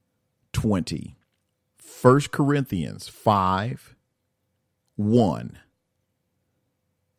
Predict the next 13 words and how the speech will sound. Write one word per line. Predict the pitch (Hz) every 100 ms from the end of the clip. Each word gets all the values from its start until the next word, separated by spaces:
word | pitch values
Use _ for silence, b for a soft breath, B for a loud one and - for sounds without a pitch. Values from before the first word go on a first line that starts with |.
| _ _ _ _ _ _ _
First | 92 85 -
Corinthians | 98 92 90 - 95 92
six | - - 110 -
thirteen, | - 117 113 - - 147 85 67 - _ _ _ _ _ _ _
and | 78 78
the | 87 110
eighteenth | 127 - 90 78
verse, | 76 64 50 - - _ _ _ _ _ _ _ _ _ _ _ _ _ _
First | 123 135 -
Corinthians | - 147 117 85 - 85 78 80 - _
ten | - - 123 65 67 82 _ _ _ _ _ _ _ -
and | 90
eight, | 98 71 -